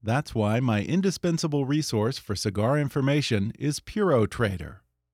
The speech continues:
Puro Trader is like one of those travel sites that searches the web for the best deals, except instead of flights, you're searching for cigars, from everyday cigars for the casual smoker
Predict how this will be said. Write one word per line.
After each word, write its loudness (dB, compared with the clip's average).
Puro 2
Trader 0
is 0
like 0
one 2
of 0
those 4
travel 0
sites -2
that -4
searches -2
the -4
web -2
for -6
the -4
best 0
deals, 0
except -2
instead 0
of -2
flights, 0
you're -4
searching -2
for -2
cigars, 0
from 0
everyday 0
cigars 0
for -6
the -2
casual 0
smoker -2